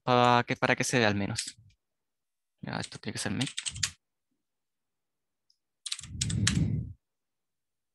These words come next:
Vamos a escribir esto. Esto pasa al, ah, no, vamos a pasarle, ah, claro, no se va a reescribir porque no lo está llamando el main. Sí, eh, bueno, <laughs>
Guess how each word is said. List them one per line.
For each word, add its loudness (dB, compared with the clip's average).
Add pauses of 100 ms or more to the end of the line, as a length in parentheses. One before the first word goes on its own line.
(180)
Vamos -8
a -4
escribir -8
esto. -14
Esto -10
pasa -12
al, -10 (1900)
ah, -6
no, -2
vamos 2
a 0
pasarle, -4 (760)
ah, 0 (1400)
claro, -4 (260)
no 4
se 0
va 4
a 2
reescribir 0
porque -4
no 4
lo 6
está 2
llamando 4
el 2
main. -4 (720)
Sí, -4
eh, 6
bueno, 4
<laughs> 2